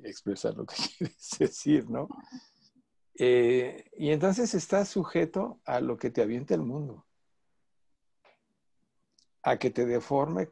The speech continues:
como se le pegue la gana, porque no tienes nada que te ancle. Y entonces empiezas a, a tener culturas amorfas, ¿no? Ese es el,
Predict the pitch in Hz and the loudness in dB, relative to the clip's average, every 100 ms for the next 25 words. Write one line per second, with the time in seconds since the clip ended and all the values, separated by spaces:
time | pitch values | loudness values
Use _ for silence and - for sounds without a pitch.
0 | _ _ - 110 101 98 95 - - - | _ _ -2 -2 -2 -8 -8 -8 -10 -8
1 | - 113 113 104 107 104 110 - 117 - | -4 -2 -2 -6 -8 -10 -12 -10 -8 -6
2 | 110 110 120 113 110 101 113 110 110 104 | -6 -6 -6 -6 -8 -8 -6 -4 -6 -10
3 | - 98 101 104 131 - - _ _ _ | -10 -8 -6 -6 -10 -14 -20 _ _ _
4 | _ _ _ _ _ _ _ _ _ _ | _ _ _ _ _ _ _ _ _ _
5 | _ _ 190 117 104 120 120 123 107 113 | _ _ -6 -4 0 0 2 0 -2 0
6 | 120 110 113 104 104 - 104 113 110 117 | -2 -2 0 0 -2 -6 -6 -2 -2 -2
7 | 113 - 113 101 107 104 107 110 117 113 | -4 -6 -8 -4 -4 -4 -4 -2 -4 -4
8 | - - - _ _ - 127 196 165 - | -10 -14 -20 _ _ -10 -8 -8 -12 -12
9 | - 107 - - - | -8 -8 -10 -12 -16